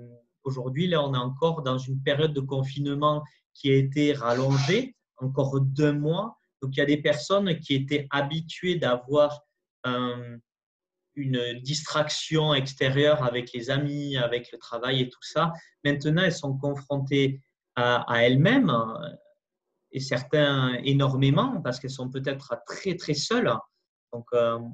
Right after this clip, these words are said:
moi, je me rappelle quand j'étais très, très seul, c'était vivre une, une situation comme celle d'aujourd'hui, eh bien, aurait été, euh, particulière et difficile pour moi. Mais, euh,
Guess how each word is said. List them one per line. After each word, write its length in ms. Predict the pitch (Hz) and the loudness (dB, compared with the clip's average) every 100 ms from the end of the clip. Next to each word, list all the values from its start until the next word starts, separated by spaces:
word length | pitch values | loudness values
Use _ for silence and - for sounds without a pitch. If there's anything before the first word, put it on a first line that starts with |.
| - | -6
moi, 260 | 135 135 135 | 0 2 0
je 460 | - _ _ - | -6 _ _ -8
me 20 | 117 | 0
rappelle 340 | 123 147 135 | 0 2 0
quand 140 | 131 120 | -2 -6
j'étais 280 | 117 120 | -6 -8
très, 220 | - 160 151 | -4 0 0
très 200 | - 135 | 2 0
seul, 480 | - 185 143 120 117 | 4 6 8 8 6
c'était 480 | - - 117 110 - _ _ _ _ _ - | 2 -4 -4 -4 -12 _ _ _ _ _ -10
vivre 280 | 131 139 135 | 0 2 6
une, 140 | 139 131 127 | 6 8 6
une 260 | 127 - 135 | 2 -2 -2
situation 720 | - - 143 139 - 147 135 - _ - | -2 0 0 0 0 -2 -4 -12 _ -2
comme 160 | 143 | 0
celle 240 | 135 139 135 | 2 2 4
d'aujourd'hui, 760 | 135 135 131 135 151 151 - _ _ - | 4 4 4 4 4 2 -4 _ _ -6
eh 100 | 123 | 0
bien, 220 | 131 131 | 2 2
aurait 160 | 131 135 | 2 0
été, 500 | 135 143 139 131 120 | 0 -2 2 2 2
euh, 80 | 117 _ _ _ _ _ _ _ _ _ _ - | -2 _ _ _ _ _ _ _ _ _ _ -10
particulière 840 | 135 - 131 135 143 139 151 151 135 | -8 -8 -14 -10 -4 2 4 4 2
et 100 | 127 | -2
difficile 680 | - - 135 - 147 135 131 | -6 -6 -6 -6 -2 -4 -4
pour 200 | - 127 | -8 -4
moi. 340 | 170 262 269 _ _ _ 147 | -2 -2 -4 _ _ _ -4
Mais, 260 | - - _ _ _ _ | -4 -4 _ _ _ _
euh, 40 | _ | _